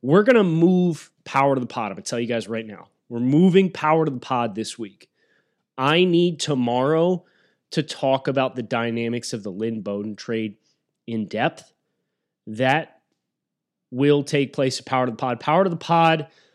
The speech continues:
let's shoot for somewhere in the back half of the week. Okay, we gotta get a Patriots game plan podcast in. We gotta have a crossover with Mike Debate from Locked On Patriots in here this week.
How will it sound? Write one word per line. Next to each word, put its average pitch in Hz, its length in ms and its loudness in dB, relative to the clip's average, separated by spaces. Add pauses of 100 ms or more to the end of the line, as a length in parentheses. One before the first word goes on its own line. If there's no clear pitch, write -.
(160)
let's 143 440 0
shoot 156 400 -4
for 135 460 -2
somewhere 139 420 -2
in 135 120 2
the 127 80 0
back 117 320 -2
half 110 280 -6
of 110 60 -10
the 104 80 -8
week. - 400 -16 (800)
Okay, 123 120 -4
we 123 120 -4
gotta 117 160 -4
get 107 140 -6
a 98 40 -6
Patriots 120 540 -8
game 120 320 -4
plan 117 420 -6 (560)
podcast 117 720 -4
in. 120 180 -4
We 117 100 -6
gotta 107 140 -6
have 104 80 -8
a 98 60 -14
crossover 113 680 -6
with 110 160 -10
Mike 107 220 -10
Debate 104 320 -10
from 101 180 -14
Locked 95 280 -14
On 98 140 -14
Patriots 127 720 -6
in 117 160 -6
here 113 220 -8
this 107 280 -10
week. 113 320 -6